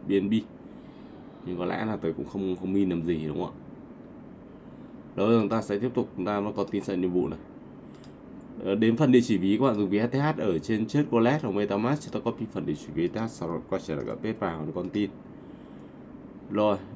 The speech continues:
bây giờ chúng ta sẽ thấy những cái danh sách nhiệm vụ tiếp theo. Thì chúng ta sẽ có nhiệm vụ follow dự án Peace Bank. Ấn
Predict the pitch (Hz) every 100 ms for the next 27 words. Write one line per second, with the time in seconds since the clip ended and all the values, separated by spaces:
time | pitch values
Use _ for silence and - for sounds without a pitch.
0 | - 117 110 120 120 90 101 98 98 110
1 | 113 120 147 147 101 98 110 117 131 120
2 | 113 - 90 87 98 101 87 98 104 101
3 | 92 - 98 101 104 104 78 85 87 104
4 | 104 - - 110 101 - - - - -
5 | - - - - - - - - - 82